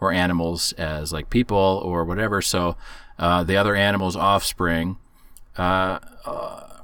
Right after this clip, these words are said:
are usually born, and then in an hour, a couple hours, they're, like, good to go. Uh, mostly, you know, yeah, they still need their mom, uh, for food,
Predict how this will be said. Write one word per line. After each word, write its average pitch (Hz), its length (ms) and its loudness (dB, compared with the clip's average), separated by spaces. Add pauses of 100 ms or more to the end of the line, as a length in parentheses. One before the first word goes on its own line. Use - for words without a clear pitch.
(200)
are 120 120 2
usually 170 520 2
born, 104 560 4
and 107 220 2
then 113 540 4
in 110 120 0
an 107 120 -2
hour, 110 400 4
a 117 40 2
couple 110 280 -2
hours, 135 480 -2
they're, 120 220 -2
like, 165 220 0
good - 180 -2
to 95 60 -4
go. 92 500 -2 (460)
Uh, 57 400 -10
mostly, 113 600 2
you 117 160 -2
know, 95 140 -2
yeah, 107 200 2
they 98 140 -4
still 107 220 -2
need 98 160 -4
their 92 120 -2
mom, 90 440 0 (420)
uh, 85 280 -2
for 87 260 -4
food, 104 440 -2